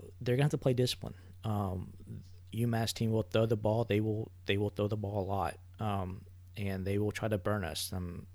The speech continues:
uh, trust me, they're gonna come in here with confidence. They're gonna come in here thinking that they can throw the ball around, um, and that they're gonna, they're gonna look for, uh, a road win and on their way to get, uh,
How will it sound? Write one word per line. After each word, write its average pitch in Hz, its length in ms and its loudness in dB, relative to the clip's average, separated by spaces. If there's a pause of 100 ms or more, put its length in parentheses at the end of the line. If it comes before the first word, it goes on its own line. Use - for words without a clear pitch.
(240)
uh, 101 40 -4 (720)
trust 117 260 4
me, 101 80 -2
they're 101 140 0
gonna 117 120 -2
come 123 160 -4
in 117 60 0
here 127 120 2
with 120 120 0
confidence. 120 540 -4
They're 107 100 -4
gonna 107 100 -2
come 113 200 -4
in 110 60 -2
here 117 160 0
thinking 113 220 -2
that 101 100 -4
they 101 100 0
can 104 120 -6
throw 104 140 -2
the 101 80 -2
ball 104 240 -2
around, 123 320 0 (1040)
um, 98 440 -4 (140)
and 101 240 -2
that 101 240 -2 (220)
they're 110 240 2
gonna, 107 400 -2
they're 107 140 2
gonna 107 200 2
look 110 160 0
for, 107 500 0
uh, 101 320 -2
a 107 40 2
road 110 320 4
win 107 180 0
and 104 200 -2
on 113 180 0
their 107 180 2 (320)
way 110 220 2
to 101 120 0
get, 104 240 -2 (120)
uh, 101 220 -2